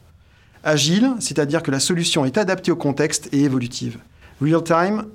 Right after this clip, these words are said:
temps réel, c'est-à-dire que la solution est orientée événement et qu'elle est capable d'exécuter des fonctions en temps voulu,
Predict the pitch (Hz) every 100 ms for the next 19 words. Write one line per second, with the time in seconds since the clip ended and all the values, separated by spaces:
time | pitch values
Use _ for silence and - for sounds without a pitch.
0 | - 175 151 139 170 214 - - - -
1 | 147 165 143 131 202 180 175 170 143 131
2 | 226 220 214 208 180 151 135 139 185 135
3 | 143 139 147 190 180 135 156 147 151 151
4 | 185 139 147 139 202 151 202 147 113 -